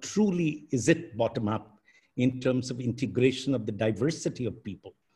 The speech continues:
uh, and how effectively it has been, uh, it has succeeded in uniting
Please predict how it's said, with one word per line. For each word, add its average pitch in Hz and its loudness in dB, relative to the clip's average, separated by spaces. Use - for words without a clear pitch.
uh, 110 -2
and 123 2
how 131 0
effectively 165 0
it - -2
has 123 4
been, 127 0
uh, 107 -2
it 139 0
has 123 0
succeeded 120 0
in 139 4
uniting 143 6